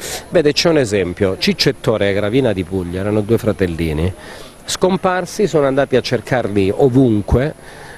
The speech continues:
eh, anche in, eh, all'estero, e i bambini sono morti poi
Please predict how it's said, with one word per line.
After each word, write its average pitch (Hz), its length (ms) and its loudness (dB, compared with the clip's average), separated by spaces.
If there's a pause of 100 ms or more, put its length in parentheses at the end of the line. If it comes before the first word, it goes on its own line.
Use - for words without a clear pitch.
eh, 95 320 0
anche 113 340 0
in, 98 300 2
eh, 87 720 -4
all'estero, 110 720 0 (320)
e - 60 -2
i 135 40 4
bambini 160 380 4
sono 135 240 2
morti 131 400 2
poi 120 480 2